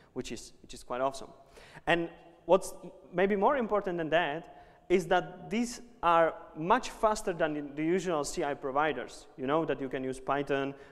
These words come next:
for testing on GitHub Actions and Travis and Circle C I and whatever. But you will wait months after the official release of Python three eleven or three twelve and, and the future.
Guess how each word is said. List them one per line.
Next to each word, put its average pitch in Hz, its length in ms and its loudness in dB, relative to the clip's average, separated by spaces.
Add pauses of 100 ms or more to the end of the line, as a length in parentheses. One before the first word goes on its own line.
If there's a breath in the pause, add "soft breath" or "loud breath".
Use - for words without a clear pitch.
for 143 180 -2
testing 135 480 -4
on 123 240 -6
GitHub 131 260 -6
Actions 131 640 -4
and 120 180 -8
Travis 127 680 0
and 110 360 -8
Circle 135 360 0
C 135 180 -4
I 123 220 0
and 113 180 -6
whatever. 127 400 0 (540 loud breath)
But 143 420 2 (640)
you 170 140 -2
will 170 240 4
wait 156 340 2
months 180 680 0 (100)
after 185 340 0
the 175 160 2 (100)
official 226 640 0
release 175 640 -2
of 131 240 -12
Python 151 320 0
three 143 220 -6
eleven 143 320 2
or 123 100 -6
three - 180 -10
twelve 147 380 2
and, 120 180 -10
and 123 160 -10
the 123 40 -10
future. 139 440 -8